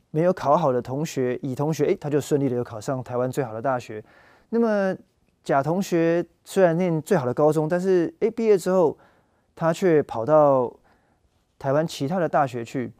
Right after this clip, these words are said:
这个时候，如果你回头看高中联考那个时间，甲同学有什么好得意，而乙同学有什么好伤心的呢？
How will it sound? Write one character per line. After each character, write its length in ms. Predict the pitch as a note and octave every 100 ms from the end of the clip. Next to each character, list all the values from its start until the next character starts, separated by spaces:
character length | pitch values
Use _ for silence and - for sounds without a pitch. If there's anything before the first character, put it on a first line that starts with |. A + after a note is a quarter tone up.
| - _
这 120 | - A#3
个 100 | G3
时 140 | G3
候， 120 | E3+
如 80 | C#3+
果 80 | D#3+
你 60 |
回 200 | A#2+ C3+
头 120 | D3 C#3
看 220 | F3 B2+
高 160 | D#3 E3
中 140 | E3+
联 160 | C#3 C3+
考 320 | - A#2 F2+ _ _ _ _ _ -
那 100 | E3
个 100 | D3
时 220 | - C3
间， 280 | C#3+ C#3 D#3 _ _ _ _ _ _ _ _ _ _ _ _ _ _ _ _ _
甲 200 | - B2
同 200 | A#2+ F3
学 180 | G3 D#3+
有 120 | D3
什 120 | D3+ B2
么 120 | A#2
好 180 | - A2
得 180 | A#2 B2+
意， 120 | B2+
而 100 | D3+
乙 100 | C3+
同 120 | B2
学 120 | B2
有 80 | C3+
什 120 | A#2+
么 60 | A2+
好 100 | G#2
伤 220 | - C#3+
心 180 | D3 D3+
的 100 | C3+
呢？ 140 | A#2